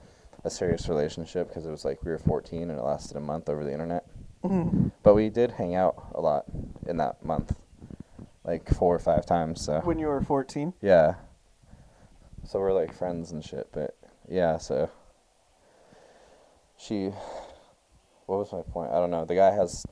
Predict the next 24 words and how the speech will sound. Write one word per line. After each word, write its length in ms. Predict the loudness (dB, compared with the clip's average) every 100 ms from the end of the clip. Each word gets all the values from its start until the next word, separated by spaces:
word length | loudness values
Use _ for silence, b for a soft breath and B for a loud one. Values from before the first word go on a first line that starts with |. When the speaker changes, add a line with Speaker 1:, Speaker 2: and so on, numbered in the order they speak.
| -8
Speaker 1:
crappy 320 | 4 4 4
handwriting, 520 | -2 -2 2 2 2 -4
and 80 | -2
I 40 |
think 160 | -4 -6
he's 140 | -10
a 20 |
retard. 440 | -8 -6 -6 -6 -8 -12 -14 -14 -14 -16 -18 -14 -8
And 120 | -6
he 40 |
obsesses 420 | -6 -4 -6 -6 -8
over 200 | -6 -8
a 40 |
girl. 280 | -8 -8 -6
Like, 160 | -8 -6 -4
I 80 |
hate 220 | -2 -2 -4
when 100 | -6
people 300 | 4 6 6
blatantly 380 | 0 -2 -2
obsess 340 | -2 -2 -2 -2
over 180 | -4 -4
a 40 |
girl. 300 | -4 -6 -8